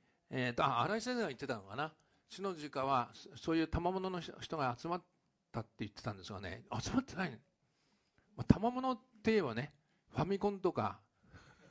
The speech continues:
<laughs> ゲームとか、そういう賜物の人は、<laughs> あの、<laughs> いる、いると思いますけど、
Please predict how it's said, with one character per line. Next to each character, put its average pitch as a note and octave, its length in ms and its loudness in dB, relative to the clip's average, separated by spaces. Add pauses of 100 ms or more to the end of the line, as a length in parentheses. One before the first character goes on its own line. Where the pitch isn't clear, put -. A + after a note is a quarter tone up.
<laughs> - 640 -16
ゲ G3 200 8
ー G#3+ 40 0
ム F3 100 -4
と A2+ 120 0
か、 F#2 100 -4
そ G3+ 160 6
う - 20 0
い A3+ 60 2
う A3 60 -2
賜 G3+ 220 4
物 G3 160 0
の F#3+ 60 0
人 - 180 -4
は、 - 160 -6
<laughs> C3 880 -6
あ A2 100 -6
の、 A2 400 -2
<laughs> - 0 -
い - 20 -4 (600)
る、 C#3+ 160 -4
い C#3+ 80 -2
る D3 60 -10
と D3 80 4
思 C#3 120 0
い C#3+ 60 -2
ま C3 100 -2
す - 100 -10
け - 100 -6
ど、 G2+ 200 -4